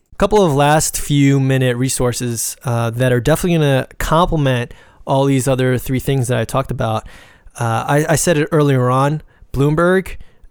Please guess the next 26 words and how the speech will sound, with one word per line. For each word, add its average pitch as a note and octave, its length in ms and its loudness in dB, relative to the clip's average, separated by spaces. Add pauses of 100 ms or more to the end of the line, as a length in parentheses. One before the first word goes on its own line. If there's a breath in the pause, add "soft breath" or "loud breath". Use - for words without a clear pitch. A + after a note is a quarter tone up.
(180)
uh, A#2 380 -2
Wall C3 180 2
Street C3 220 -2
Journal, C3+ 520 0
Barron's, B2+ 720 -2
New C3+ 160 2
York C3 220 0
Times, B2+ 560 -4 (400 soft breath)
these C#3+ 220 0
publications, D3+ 880 -2
they're B2+ 140 0
gonna A#2+ 120 0
be A2+ 100 -2
great B2+ 520 -2
for - 220 -10
adding B2 400 -4
any C#3 260 -2
kind C#3 220 -4
of A#2 60 -4
additional A#2+ 380 -4
color. D3 400 0
That's B2 160 -4
something B2+ 440 -6
perhaps B2+ 440 -2
that A#2+ 100 -6
you A#2+ 360 -2